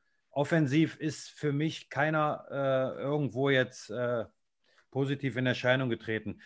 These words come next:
Mit Sicherheit noch vielleicht die Aktion Vincent Vermey vor dem, vor dem eins null, dass er als, als Vollblutstürmer querspielt,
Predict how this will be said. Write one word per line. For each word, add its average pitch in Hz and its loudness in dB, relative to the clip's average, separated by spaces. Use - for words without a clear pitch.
Mit 117 -4
Sicherheit 147 8
noch 143 6
vielleicht 139 4
die 139 4
Aktion 143 2
Vincent 139 -2
Vermey 131 0
vor 139 -4
dem, 131 -2
vor 131 -8
dem 127 -4
eins 131 -6
null, 151 0
dass 127 2
er 127 2
als, 123 -4
als 113 -6
Vollblutstürmer 131 -4
querspielt, 147 -4